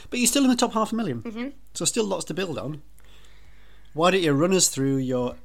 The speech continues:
Speaker 1: F P L Kids Can You Beat Blake League?
Speaker 2: In thirteenth place with two thousand one hundred eighty-five points is Blake United.
Speaker 1: You've dropped to thirteenth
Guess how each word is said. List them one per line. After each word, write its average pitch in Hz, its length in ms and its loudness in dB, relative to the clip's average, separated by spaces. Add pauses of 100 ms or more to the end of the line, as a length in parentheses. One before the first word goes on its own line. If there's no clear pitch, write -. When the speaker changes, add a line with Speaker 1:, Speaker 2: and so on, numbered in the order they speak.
(100)
Speaker 1:
F 165 180 -4
P 156 120 0
L 123 120 2
Kids 120 400 -6
Can 151 320 -2
You 143 140 2
Beat 139 300 -2
Blake 131 340 -4 (380)
League? 117 480 -4 (640)
Speaker 2:
In 311 220 0
thirteenth 311 760 4
place 180 540 -6
with 196 180 -12
two 220 280 -8
thousand 226 420 -4
one 226 160 -4
hundred 233 300 -4
eighty-five 226 420 -2
points 208 340 -10
is 302 140 0
Blake - 480 -12
United. 190 880 -6
Speaker 1:
You've 175 200 -2
dropped 220 280 0
to 214 100 0
thirteenth 240 800 0